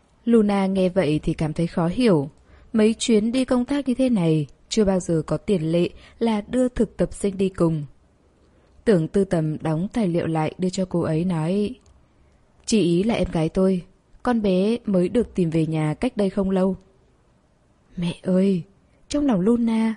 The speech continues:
gợn mấy con sóng to, nhưng vẻ mặt vẫn bình tĩnh nói, "Được, không thành vấn đề." Trở lại chỗ làm việc của mình, cô ấy kéo Thượng Chi Ý đang bận gửi email sang,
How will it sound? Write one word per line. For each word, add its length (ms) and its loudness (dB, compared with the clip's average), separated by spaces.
gợn 280 -2
mấy 200 0
con 200 -4
sóng 300 -6
to, 300 0
nhưng 220 0
vẻ 140 0
mặt 260 -4
vẫn 240 -4
bình 220 0
tĩnh 240 -2
nói, 440 -2
"Được, 260 0
không 180 -2
thành 160 -2
vấn 160 -2
đề." 200 2
Trở 160 2
lại 300 0
chỗ 120 -2
làm 180 -2
việc 160 -2
của 120 2
mình, 400 -2
cô 100 2
ấy 120 2
kéo 240 -2
Thượng 220 -4
Chi 180 -6
Ý 180 -2
đang 180 -2
bận 100 -4
gửi 200 0
email 360 0
sang, 380 -2